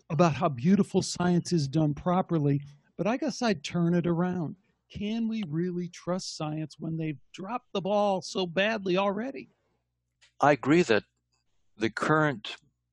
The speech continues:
Speaker 2: theories of consciousness among my scientific colleagues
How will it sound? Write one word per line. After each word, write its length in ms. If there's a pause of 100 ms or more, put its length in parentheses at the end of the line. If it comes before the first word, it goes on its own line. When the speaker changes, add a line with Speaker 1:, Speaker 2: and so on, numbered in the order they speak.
(180)
Speaker 2:
theories 500
of 140
consciousness 800 (180)
among 320
my 120
scientific 580
colleagues 720